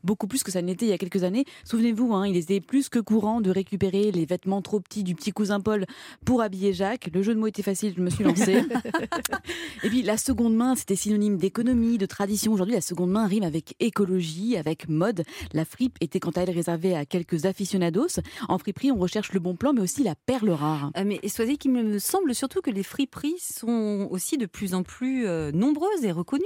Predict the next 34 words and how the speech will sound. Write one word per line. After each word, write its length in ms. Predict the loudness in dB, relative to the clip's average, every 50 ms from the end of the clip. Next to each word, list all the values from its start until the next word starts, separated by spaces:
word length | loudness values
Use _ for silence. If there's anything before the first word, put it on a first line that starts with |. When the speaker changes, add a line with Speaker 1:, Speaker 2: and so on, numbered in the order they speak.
| 0 -2
Speaker 3:
non ? 60 | -2 -4 -4 -8 -14 -18 _ _ 0
Speaker 1:
Tout 160 | 2 2 2 2
à 100 | 2 0
fait, 280 | 0 0 0 0 0 2
Julia. 560 | 2 0 -2 0 0 0 0 2 0 0 0 0
Elles 200 | -2 -2 -2 -4
ont 100 | -4 -4 _
pignon 380 | -2 0 2 4 4 4 4 2
sur 320 | 0 0 0 0 0 2
rue. 180 | 2 0 0 0 -4 -14 -20 -20
Fripstar, 720 | -12 -4 -4 -2 -2 -2 -2 -2 0 0 0 -2 -2 -6 -6
Kilo 260 | 0 2 4 4 4
Shop, 280 | 2 2 0 -2 -2 0 0
La 100 | -2 -2
Frange 320 | -2 -2 0 2 2 4
à 20 | 2
l'envers, 400 | 2 2 2 2 2 0 0 0 0
et 80 | 2 2
elles 200 | 2 2 0 0
attirent 280 | -2 -2 0 -2 0 2
une 160 | 2 0 0
population 680 | 0 0 0 0 2 0 -2 0 -2 -2 -4 -2 -4 -4 -4 -6 -20 -18 -10 -6
de 160 | 0 0 0
plus 260 | 0 0 -2 -2 0 0
en 80 | 0
plus 160 | 0 0 -2
jeune, 260 | 0 0 2 2 2 2
séduite 280 | 2 2 0 0 0
par 160 | -2 -2 -2
le 80 | -2 -2
côté 340 | 0 -2 -4 -2 0 -2 -2
fashion 440 | -2 -4 -4 -4 -4 -2 -2 0 2
de 120 | 2 2
l'exercice, 480 | 2 0 0 0 -2 -2 0 -2 -2